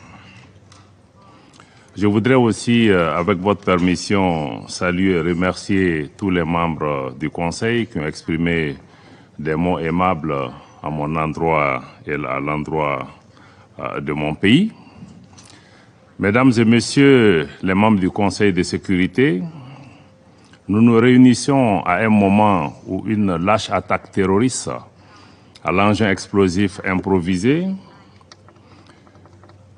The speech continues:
a coûté hier lundi dix-sept octobre la vie à quatre casques bleus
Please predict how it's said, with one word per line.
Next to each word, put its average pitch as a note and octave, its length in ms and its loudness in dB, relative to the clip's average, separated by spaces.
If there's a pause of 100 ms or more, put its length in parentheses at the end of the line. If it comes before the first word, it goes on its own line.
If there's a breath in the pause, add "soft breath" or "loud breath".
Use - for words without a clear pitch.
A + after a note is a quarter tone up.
(120)
a F2+ 120 2
coûté G2+ 680 2
hier G#2+ 300 2
lundi F#2+ 540 2
dix-sept F#2+ 380 -2
octobre F2+ 500 -2
la E2 180 2
vie E2 340 -2 (140)
à E2+ 140 -2
quatre B2 340 -2
casques - 340 -6
bleus E2+ 360 0